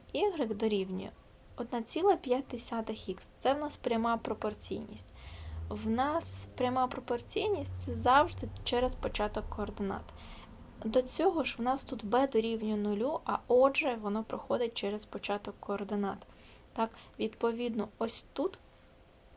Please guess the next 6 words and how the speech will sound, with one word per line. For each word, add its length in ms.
графік 720
не 300
співпадає 880
з 40
цією 520
функцією. 680